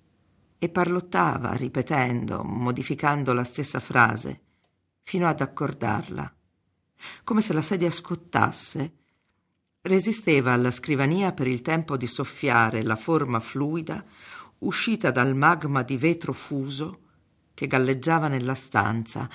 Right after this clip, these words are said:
appena rischiarata dalla lampada da lettura coperta da un foulard. Cento volte così. Lei lo guardava tra le fessure delle palpebre,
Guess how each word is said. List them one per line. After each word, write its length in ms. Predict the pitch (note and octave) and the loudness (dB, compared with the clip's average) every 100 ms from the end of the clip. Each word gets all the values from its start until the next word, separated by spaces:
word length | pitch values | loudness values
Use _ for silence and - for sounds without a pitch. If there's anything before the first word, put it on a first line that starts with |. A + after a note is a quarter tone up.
| - - | -14 -10
appena 440 | - D#3+ - F#3+ E3+ | -4 0 2 4 4
rischiarata 840 | C#3 - D3 C3+ C#3+ E3 - F2 - _ _ _ _ _ | 0 -2 -2 0 0 -2 -6 -12 -14 _ _ _ _ _
dalla 260 | - C3 B2+ | 0 4 6
lampada 380 | C3+ D#3 D#3 C3+ | 4 2 2 0
da 140 | C3 | 0
lettura 560 | B2+ C#3 - G#2 A#2 B2 | 0 -2 -4 0 0 -2
coperta 440 | - C#3+ C3 C#3 | -2 -2 -2 -2
da 120 | B2+ | -4
un 100 | C3 | -4
foulard. 500 | A#2+ D#3 A2+ G2 - _ _ _ _ _ _ _ _ _ _ _ _ _ _ _ _ _ _ _ _ _ _ | -4 -2 0 -2 -6 _ _ _ _ _ _ _ _ _ _ _ _ _ _ _ _ _ _ _ _ _ _
Cento 480 | - D3 D3+ D3 C#3 | -2 0 0 0 0
volte 420 | A#2+ A#2+ B2+ D3+ | 4 4 2 -2
così. 420 | C#3 D#3+ C#3 A#2+ - _ _ _ _ _ _ _ _ _ _ _ _ _ _ _ _ _ _ _ _ | -4 -4 -4 -4 -8 _ _ _ _ _ _ _ _ _ _ _ _ _ _ _ _ _ _ _ _
Lei 500 | - G3+ A#3+ F#3 - _ _ _ | -2 0 2 -2 -8 _ _ _
lo 180 | - E3 | 0 2
guardava 640 | D#3+ F3+ F3+ E3+ D3+ A#2 A#2 | 2 0 2 4 4 2 -2
tra 140 | A#2+ | -2
le 120 | A#2+ | -2
fessure 540 | B2 D3 - F3+ E3+ C#3 | -2 -4 -4 -2 0 0
delle 180 | C3 | -2
palpebre, 800 | C3 C#3+ B2 G#2+ - - B2+ B2+ | 0 2 4 2 -2 -4 -4 -6